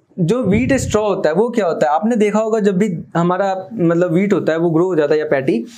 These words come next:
तो उसमें से हम wheat और paddy को अलग कर लेते हैं, फिर जो, अ, गाय भैंसों को डालने के लिए जो बच जाता है उसको हम chopped करके यूज़ करते हैं। आ, ये सब कहाँ आपने, अगर आपको, आप गाँव से belong करते हैं या ऐसे कभी आपने visit किया होगा किसी village वगैरह को, तो वहाँ पे आपको देखने को मिल जाएगा, आज भी ऐसे घर होते हैं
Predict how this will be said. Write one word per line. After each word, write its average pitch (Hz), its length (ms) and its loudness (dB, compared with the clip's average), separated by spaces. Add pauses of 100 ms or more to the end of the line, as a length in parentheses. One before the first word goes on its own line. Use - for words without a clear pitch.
(260)
तो 220 80 2
उसमें 214 460 0
से 233 120 0
हम 233 80 0
wheat 214 180 2
और 220 80 0
paddy 214 200 0
को 214 80 2
अलग 190 220 0
कर 202 80 2
लेते 175 240 0
हैं, 202 60 -6
फिर 220 120 0
जो, 220 200 2
अ, 180 180 0
गाय 175 300 0
भैंसों 185 280 0
को 196 60 2
डालने 170 280 0
के 180 60 2
लिए 175 120 2
जो 180 80 0
बच 170 140 0
जाता 127 340 0
है - 160 -4 (360)
उसको 190 320 0
हम 220 180 -2
chopped 214 260 -4
करके 202 240 0
यूज़ 190 260 0
करते 185 260 0
हैं। 180 120 0
आ, 170 420 -2
ये 214 240 2
सब 233 160 -2
कहाँ 220 260 0
आपने, 220 200 0
अगर 190 240 2
आपको, 208 520 -2 (320)
आप 156 140 0
गाँव 165 200 0
से 185 100 0
belong 165 280 0
करते 170 200 -2
हैं 170 80 0
या 165 140 0
ऐसे 160 140 -4
कभी 170 200 0
आपने 170 240 2
visit 170 280 2
किया 160 160 0
होगा 156 120 -2
किसी 160 240 0
village 151 320 0
वगैरह 143 380 0
को, 175 120 -2
तो 190 100 0
वहाँ 165 200 0
पे 180 80 -2
आपको 170 180 0
देखने 151 240 0
को 156 100 0
मिल 147 140 0
जाएगा, 147 180 0
आज 156 300 0
भी 165 100 2
ऐसे 156 180 -2
घर 151 160 -2
होते 139 360 -2
हैं - 120 -4